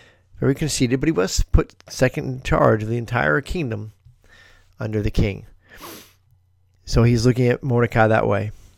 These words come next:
So as they had made known to him the people of Mordecai,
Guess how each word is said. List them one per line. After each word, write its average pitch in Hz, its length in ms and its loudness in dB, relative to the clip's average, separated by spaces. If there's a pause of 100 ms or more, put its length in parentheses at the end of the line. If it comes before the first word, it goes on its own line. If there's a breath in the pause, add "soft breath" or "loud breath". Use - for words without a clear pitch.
(1900 soft breath)
So 139 220 8
as 135 200 8
they 147 200 8
had 135 220 6
made 170 460 0
known 139 680 2 (120)
to - 140 -4
him 120 640 0
the 117 100 -4
people 123 340 4
of 107 60 4
Mordecai, 117 600 2